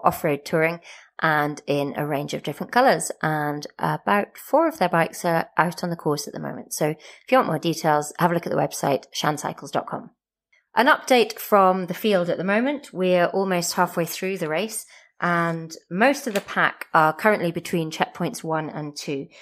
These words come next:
Some of the people are choosing to take a very well-deserved rest at checkpoint two, and others, uh,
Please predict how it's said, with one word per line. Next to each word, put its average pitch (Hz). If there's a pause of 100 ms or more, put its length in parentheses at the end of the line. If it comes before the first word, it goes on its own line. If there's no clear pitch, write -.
(160)
Some 208
of 196
the 180
people 180
are 160
choosing 160
to 151
take 160
a 160
very 175
well-deserved 147
rest 147
at -
checkpoint -
two, 214 (360)
and 165
others, 165
uh, 156